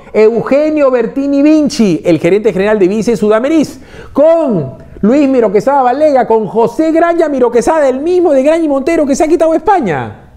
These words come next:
Señores, además está metido en la colada César Almeida Tazaico, que ha sido el Montesinos de Toledo que fue a la cana, con Francisco Jos-, eh, José Francisco Za-, Zaragoza,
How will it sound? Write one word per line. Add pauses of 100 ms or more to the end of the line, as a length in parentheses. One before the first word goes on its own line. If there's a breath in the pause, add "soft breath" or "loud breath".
(540 soft breath)
Señores,
además
está
metido
en
la
colada
César
Almeida
Tazaico, (580 soft breath)
que
ha
sido
el
Montesinos
de
Toledo
que
fue
a
la
cana, (260 loud breath)
con
Francisco
Jos-,
eh, (100)
José
Francisco
Za-,
Zaragoza,